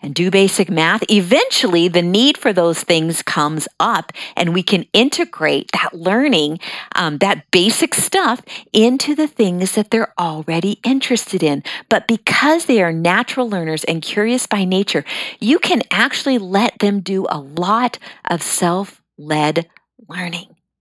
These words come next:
And in the early years especially, oh my goodness, spend time outside, spend time in nature, spend time doing things together, baking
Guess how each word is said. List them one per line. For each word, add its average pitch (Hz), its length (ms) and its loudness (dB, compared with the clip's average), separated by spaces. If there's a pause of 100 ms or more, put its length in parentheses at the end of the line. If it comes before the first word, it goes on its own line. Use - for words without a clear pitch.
(680)
And 214 140 2
in 311 140 2
the - 180 -2
early 196 300 0
years 214 400 0
especially, - 840 -6 (440)
oh 208 120 0
my 202 160 2
goodness, 151 360 -4
spend 254 360 0
time 208 280 0
outside, - 580 -6
spend 277 400 2
time 247 260 0
in 180 140 -2
nature, - 340 -4
spend 285 400 0
time 254 240 0
doing 185 300 -2
things 151 260 -4
together, 147 540 -6
baking 214 640 0